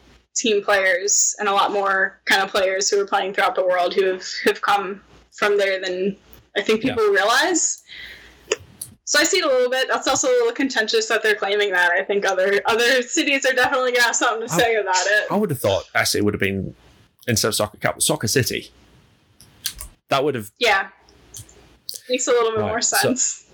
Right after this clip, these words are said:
Speaker 1: A little less
Speaker 2: Yeah. So I've got
Speaker 1: ostentatious,
Speaker 2: the
Speaker 1: yeah.
Speaker 2: badge. So I'm just gonna show it up onto the camera. That's it.
Speaker 1: Okay.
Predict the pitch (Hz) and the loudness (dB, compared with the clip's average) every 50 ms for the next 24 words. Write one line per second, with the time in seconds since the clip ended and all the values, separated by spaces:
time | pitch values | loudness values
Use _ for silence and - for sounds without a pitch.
0 | - - - - - - - _ _ - 254 247 240 233 233 226 - - - - | -20 -20 -20 -10 -10 -10 -10 _ _ 0 2 2 2 2 0 0 -2 -4 0 0
1 | 220 - - - - - - 208 208 214 - - - - - - - - - 269 | 0 0 0 -2 -6 -10 -4 -2 -2 0 2 2 2 2 2 2 2 2 2 0
2 | 226 - - - - - - - - - - - - _ _ - - - - - | 0 0 -2 -4 -6 -6 -6 -6 -4 -4 -4 -6 -8 _ _ -4 -2 -2 -2 -2
3 | 233 277 - - - 302 - 120 113 113 90 117 110 - 120 110 104 - 110 104 | -2 0 0 2 2 0 0 -2 -4 -4 -4 -4 -2 0 0 0 0 -2 -4 -2
4 | - 113 104 101 95 95 104 120 - _ _ _ _ _ - - - _ _ - | 0 2 2 2 2 2 0 -2 -4 _ _ _ _ _ -20 -20 -20 _ _ -20
5 | - - - _ _ _ _ _ - - - - _ _ _ - - _ _ _ | -20 -20 -20 _ _ _ _ _ -16 -16 -16 -16 _ _ _ -20 -20 _ _ _
6 | _ _ _ - - - _ _ _ _ _ - - - - _ - - - - | _ _ _ -12 -12 -12 _ _ _ _ _ -12 -12 -12 -12 _ -20 -20 -18 -16
7 | - - - - - - - - _ _ - _ _ _ _ _ - 120 110 110 | -16 -16 -14 -16 -18 -18 -18 -20 _ _ -20 _ _ _ _ _ -2 2 2 2
8 | 107 - - - 104 104 - - _ _ _ _ _ _ _ _ _ _ _ _ | 2 0 -2 -2 -2 -2 -4 -8 _ _ _ _ _ _ _ _ _ _ _ _
9 | _ _ _ _ _ _ _ _ _ _ _ _ _ _ _ _ _ _ _ _ | _ _ _ _ _ _ _ _ _ _ _ _ _ _ _ _ _ _ _ _
10 | _ _ _ _ _ _ _ - - - - - _ _ _ _ _ _ - - | _ _ _ _ _ _ _ -20 -20 -20 -20 -20 _ _ _ _ _ _ -20 -6
11 | - 277 311 349 320 330 | -6 -2 0 0 0 -2